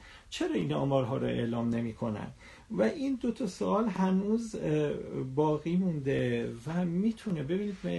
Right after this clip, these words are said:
یکی دلیل همین بوده. این،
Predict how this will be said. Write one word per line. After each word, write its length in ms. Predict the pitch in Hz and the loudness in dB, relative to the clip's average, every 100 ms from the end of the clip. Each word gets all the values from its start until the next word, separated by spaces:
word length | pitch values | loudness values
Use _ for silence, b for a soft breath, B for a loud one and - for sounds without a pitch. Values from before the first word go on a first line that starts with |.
| 165 175 175 | -4 -4 -6
یکی 560 | 156 190 226 - 220 | 0 0 0 -6 -10
دلیل 380 | 190 170 156 180 | -4 -2 -2 -2
همین 320 | 165 208 202 | -2 -2 -2
بوده. 300 | 135 123 113 B B B - | -2 -2 -6 B B B 0
این، 200 | 185 | 2